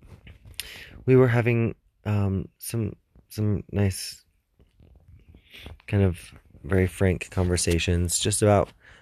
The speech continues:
how we've been doing. Um, I did not open up to this person and tell them what I was going through. <laughs> Um, they kinda beat me to the punch with, with it in terms of,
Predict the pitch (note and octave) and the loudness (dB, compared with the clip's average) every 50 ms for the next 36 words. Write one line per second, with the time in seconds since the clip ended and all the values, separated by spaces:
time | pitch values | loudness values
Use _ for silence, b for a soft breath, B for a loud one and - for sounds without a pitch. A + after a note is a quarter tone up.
0 | B B - - G2+ G2+ G2+ G#2 F#2+ F2 G2+ F#2+ F#2 F#2+ F#2 F#2 F#2 F2+ F2+ F#2 | B B -4 0 4 4 6 6 4 4 2 4 4 4 4 4 4 4 2 2
1 | F#2 - - - D2+ D2+ C2 B1+ A1+ - - _ _ - E2+ F2+ - F#2+ F2 E2 | 0 -2 -4 -6 -6 -6 -6 -6 -8 -10 -14 _ _ -6 -6 -4 -2 -2 -2 0
2 | E2+ F2 E2+ F2 - - E2+ E2+ - F2 E2+ E2+ - - - - E2+ F2 F2 - | 2 2 2 2 2 0 -2 -2 -2 -2 -2 -2 -2 -4 -6 -4 -2 -2 -2 -2
3 | - - F2+ F2 E2 - F2+ E2 E2 D2 D#2 - - D#2+ D#2 D#2 D#2+ D#2+ D#2+ D#2+ | -4 -4 -4 -2 -2 -2 -2 -2 -2 -2 -2 -2 -2 -2 0 0 -2 -2 -4 -6
4 | E2+ B B B B B B B B B B B B - F#2+ F#2 F2+ F2+ - - | -8 B B B B B B B B B B B B 0 2 4 4 4 4 4
5 | C3+ C#3 C3+ C3 - C3+ C#3 D#3 D#3 - C#3+ C3 - - b b b b b b | 4 4 4 2 0 0 -2 -2 -2 -2 -4 -4 -4 -6 b b b b b b
6 | b b b b b b _ _ _ _ - G#2+ G#2 G2+ G2+ G2 G2+ - - A2 | b b b b b b _ _ _ _ 2 4 4 4 6 4 4 4 4 4
7 | G#2 G2 E2 G#2 F#2+ B1+ F2 F#2 F#2 F2 F2 E2+ - - E2+ F2 - G2+ A2 A#2+ | 2 4 4 2 0 2 0 0 2 2 0 -2 -4 -6 -8 -6 -2 -2 0 0
8 | F#2 - - - - - F2+ E2+ D#2+ - - - - - - _ _ _ - F2 | 0 -2 -6 -6 -4 0 0 0 0 -4 -8 -16 -18 -20 -20 _ _ _ -6 -6
9 | F2 - - F2+ F2 E2+ - _ _ _ _ _ _ _ _ _ _ _ _ _ | -6 -2 0 0 0 0 0 _ _ _ _ _ _ _ _ _ _ _ _ _
10 | _ _ _ _ _ _ - - - - _ _ _ - B B B B B B | _ _ _ _ _ _ -20 -20 -20 -20 _ _ _ -20 B B B B B B
11 | B - G#2+ G#2 G2+ - - G#2 G2 F#2+ F2+ E2 F#2 F2 E2+ E2+ E2+ D#2+ - | B 0 0 0 2 2 4 4 4 4 2 2 2 2 2 2 0 -2 -4